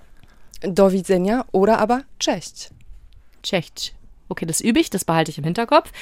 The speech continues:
Speaker 2: Vielen lieben Dank, Veronika Gollitz, für deine Geduld auch heute mit uns. Ja, und falls Sie nun noch weiterhören möchten, da empfehle ich Ihnen heute unbedingt den Podcast Route raus, der Spaß beginnt. Dabei geht's nämlich um die Meeresangelei und auch um die Diskussion um den Dorsch und die Quote.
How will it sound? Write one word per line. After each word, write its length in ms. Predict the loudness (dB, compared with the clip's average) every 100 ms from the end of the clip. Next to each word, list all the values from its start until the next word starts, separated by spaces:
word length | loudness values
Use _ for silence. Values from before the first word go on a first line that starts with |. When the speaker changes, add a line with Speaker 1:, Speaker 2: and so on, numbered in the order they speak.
| -16
Speaker 2:
Vielen 400 | -8 4 6 6
lieben 220 | 0 0 2
Dank, 280 | 2 2 2
Veronika 420 | 0 2 -2 -2
Gollitz, 420 | 2 2 2 -2
für 200 | -2 4
deine 240 | 6 6 6
Geduld 440 | 2 2 2 2
auch 220 | 2 2
heute 240 | 0 -2 -4
mit 140 | -2
uns. 280 | 2 2 2 -12 -16 -6 2
Ja, 100 | 2
und 80 |
falls 260 | 4 2 2
Sie 140 | 2
nun 160 | 6 8
noch 180 | 6 6
weiterhören 640 | 2 2 0 2 0 0
möchten, 400 | 0 -4 -6 -2
da 140 | 0
empfehle 360 | 0 2 2 2
ich 140 | 2
Ihnen 160 | 4 4
heute 320 | 4 4 2
unbedingt 400 | 4 4 2 0
den 120 | -2
Podcast 600 | -2 -2 0 -2 0 -2
Route 380 | 0 0 2 2
raus, 280 | 4 2 0
der 160 | -2 -4
Spaß 460 | -4 -2 -2 -2
beginnt. 440 | -6 0 6 6 4 -12 -14 -8
Dabei 260 | 0 0
geht's 340 | 2 0 0 2
nämlich 480 | 4 4 4 2 4
um 220 | 6 6
die 180 | 4 4
Meeresangelei 1040 | 6 4 4 -2 0 -2 0 -2 0 0
und 160 | 2 2
auch 160 | 0
um 140 | 2 2
die 100 | 2
Diskussion 540 | -2 0 0 2 4
um 100 | 4
den 200 | 4 4
Dorsch 340 | 4 4 2 0
und 140 | -4
die 80 | -6
Quote. 580 | -2 2 2 2 0